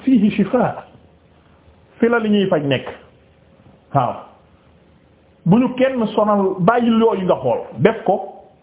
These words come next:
une semaine nga seet. Te nga def li ma la wax.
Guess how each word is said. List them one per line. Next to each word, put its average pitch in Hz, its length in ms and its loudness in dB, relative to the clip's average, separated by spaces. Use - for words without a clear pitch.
une 254 400 2
semaine 180 260 0
nga 151 160 0
seet. - 240 -4
Te 214 100 6
nga 226 120 0
def 196 160 -6
li 185 100 -2
ma 196 120 2
la 180 80 2
wax. 147 160 -4